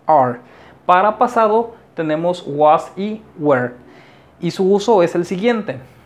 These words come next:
Tenemos que aprendernos para qué pronombres se utiliza was y para qué pronombres se utiliza were.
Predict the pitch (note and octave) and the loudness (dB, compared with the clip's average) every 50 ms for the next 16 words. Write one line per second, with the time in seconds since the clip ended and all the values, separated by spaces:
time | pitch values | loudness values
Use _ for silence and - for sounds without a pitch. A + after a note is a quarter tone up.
0 | - - F3 F3 G3 G#3 A3+ A3 - A#3 A3+ A3 G#3+ G#3+ G#3 G3+ G#3 G3+ G3+ G#3+ | -8 -4 -4 -2 -2 -2 -2 -4 -2 -4 -4 -4 -4 -6 -4 -2 -2 -2 -2 -4
1 | A3+ A3 A3 - _ _ _ _ _ - D3+ C#3+ C#3+ D3 D3 - C4 C4+ C4+ E4 | -6 -8 -10 -12 _ _ _ _ _ 0 2 2 2 0 0 -2 -4 -4 -2 -2
2 | D4 B3+ A3+ G#3+ G#3 G#3+ G#3+ A3+ A#3 A3+ - - - - - D#3+ D3+ - D3+ D3 | -2 0 0 -2 -2 -2 -2 -2 -2 -4 -8 -20 -14 -8 -6 -6 -6 -6 -6 -4
3 | D3 D#3+ D#3 D#3 F#3 F3+ F3+ - - - - D3 D3 E3+ F3+ A#3+ D4 - - - | -4 -4 -4 -4 -2 -2 -4 -4 -6 -12 -10 -4 0 2 2 2 0 -2 -14 -20
4 | _ _ _ _ _ _ _ - G3 F#3+ - B3 B3+ B3 A#3+ A#3+ G3+ G3+ - G#3 | _ _ _ _ _ _ _ -10 -8 -2 0 2 2 2 2 0 -4 -4 -2 -2
5 | G#3 G3 G3 F#3+ F#3+ F#3+ G3+ G#3 G#3 - - - _ _ _ _ - - F#3 F3+ | -2 -2 -2 -4 -2 -2 -2 -4 -4 -6 -16 -20 _ _ _ _ -6 -2 -2 -2
6 | F3 F3+ F3+ G3+ G3 F3 E3 E3 - - F#3 F3 - - D3 C#3+ C#3 C3 A#2 A#2 | -2 -2 -4 -6 -6 -4 -4 -6 -4 -2 -2 0 -2 -2 0 0 2 2 0 -2